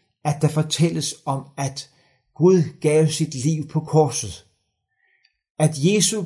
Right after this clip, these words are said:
blod blev udgydt til soning for alle synder og for al slags synd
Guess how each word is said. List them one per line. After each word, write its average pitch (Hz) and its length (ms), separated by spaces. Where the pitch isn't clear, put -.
blod 170 300
blev 156 280
udgydt 185 580
til 147 160
soning 190 580
for - 320
alle 190 280
synder 123 460
og 143 100
for 156 100
al 170 240
slags 180 360
synd - 240